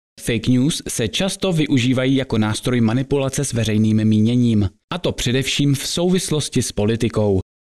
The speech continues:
Využití však najdou i v oblasti marketingu. Senzacechtivé falešné zprávy často slouží ke generování kliků na internetových stránkách, které si tak zvyšují příjmy z reklam. Největší rozmach fake news přišel s rozšířením internetu a zejména sociálních sítí,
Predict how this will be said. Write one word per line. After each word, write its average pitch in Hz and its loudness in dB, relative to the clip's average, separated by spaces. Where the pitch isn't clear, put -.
Využití 196 2
však 143 -2
najdou 127 0
i 139 0
v - -8
oblasti 117 0
marketingu. 113 2
Senzacechtivé 185 0
falešné 131 -2
zprávy 123 -4
často 127 -4
slouží 127 0
ke 120 -2
generování 113 0
kliků 117 0
na 120 0
internetových 107 0
stránkách, 131 -4
které 175 -6
si 180 -4
tak 107 -4
zvyšují 135 0
příjmy 165 2
z 98 -6
reklam. 101 0
Největší 185 2
rozmach 202 2
fake 123 -2
news 143 2
přišel 196 -2
s - -6
rozšířením 185 0
internetu 139 0
a 113 -4
zejména 175 0
sociálních 117 -2
sítí, 135 0